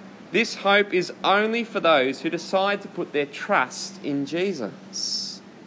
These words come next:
and in his death for us on the cross. His redemption, his rescue, his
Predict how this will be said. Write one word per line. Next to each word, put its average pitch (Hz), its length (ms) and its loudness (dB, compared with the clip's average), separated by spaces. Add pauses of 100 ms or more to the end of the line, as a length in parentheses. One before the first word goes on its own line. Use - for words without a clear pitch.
(300)
and 156 140 2
in 175 100 2
his 160 260 0 (140)
death 214 280 2
for 110 260 -2
us - 580 -6 (500)
on 117 120 -4
the 120 60 -4
cross. - 1000 -6 (880)
His 160 200 0
redemption, 185 640 2
his 131 220 0
rescue, 147 560 0
his 139 240 -4